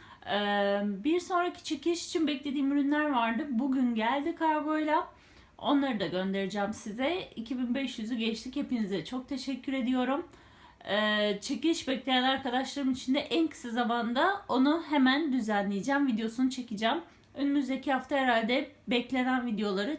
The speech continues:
çekebilirim diye düşünüyorum. Tekrar tekrar katıldığınız için hepinize çok teşekkür ediyorum. Şöyle videoyu göstereyim, hangi,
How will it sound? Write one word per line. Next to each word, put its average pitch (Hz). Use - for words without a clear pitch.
çekebilirim 247
diye 220
düşünüyorum. 226
Tekrar 339
tekrar 277
katıldığınız 262
için 240
hepinize 240
çok 277
teşekkür 262
ediyorum. 214
Şöyle 233
videoyu 226
göstereyim, 233
hangi, 240